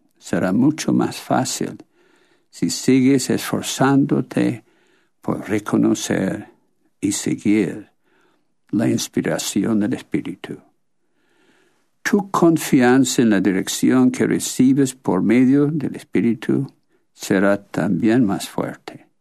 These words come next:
Te testifico que al obtener experiencia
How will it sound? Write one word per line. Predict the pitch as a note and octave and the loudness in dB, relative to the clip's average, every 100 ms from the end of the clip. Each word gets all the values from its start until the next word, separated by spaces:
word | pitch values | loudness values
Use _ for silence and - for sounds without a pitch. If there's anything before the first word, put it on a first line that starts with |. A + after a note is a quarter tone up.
| _ _ _ _ _ _ _ _ _ _ | _ _ _ _ _ _ _ _ _ _
Te | - C#3 | 0 2
testifico | D3+ - C3+ - - - - F#2+ - - - - _ _ _ _ _ - | 2 0 0 0 -4 -2 0 0 -2 -12 -12 -18 _ _ _ _ _ -6
que | - | 0
al | F#2+ | 0
obtener | A2+ G#2 - - A2 B2+ D3 | 0 -4 -4 0 2 4 2
experiencia | C#3 - - B2 B2+ C3+ C#3+ - D2 | 0 -2 0 4 4 4 2 0 -2